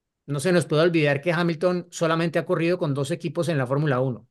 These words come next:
con McLaren de dos mil siete a dos mil doce y con Mercedes de dos mil trece hasta ahora. Y la única vez que se cambió de equipo ha sido la mejor decisión probablemente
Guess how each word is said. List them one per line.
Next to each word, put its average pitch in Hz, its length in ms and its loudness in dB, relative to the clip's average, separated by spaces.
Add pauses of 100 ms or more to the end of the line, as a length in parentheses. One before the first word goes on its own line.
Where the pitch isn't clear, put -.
(120)
con 147 140 0
McLaren 196 680 2
de 147 100 -2
dos 143 140 2
mil 165 140 0
siete 202 260 2
a 190 40 4
dos 165 100 2
mil 160 100 -4
doce 220 480 -2 (320)
y 208 140 0
con 196 180 6
Mercedes 175 540 4
de 190 80 2
dos 156 160 2
mil 165 180 -4
trece 202 640 -4
hasta 151 300 -4
ahora. 127 340 -2 (1120)
Y 202 80 6
la 214 120 8
única 254 280 6
vez 202 160 6
que 262 80 4
se 233 100 4
cambió 180 280 4
de 214 80 4
equipo 220 540 -4 (380)
ha 190 120 2
sido 233 280 4
la 247 140 6
mejor 226 420 4
decisión 208 880 0
probablemente 202 840 -2